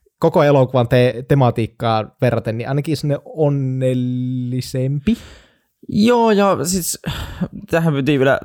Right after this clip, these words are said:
Speaker 2: tarttua, kun hän menee tänne kartanoon näihin, missä tapahtuu aika rajuja hommia, niin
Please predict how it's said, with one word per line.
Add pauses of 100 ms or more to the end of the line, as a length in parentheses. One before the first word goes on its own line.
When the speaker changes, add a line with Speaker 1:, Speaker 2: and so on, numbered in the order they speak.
Speaker 2:
tarttua,
kun
hän
menee
tänne (200)
kartanoon
näihin, (240)
missä
tapahtuu
aika
rajuja
hommia,
niin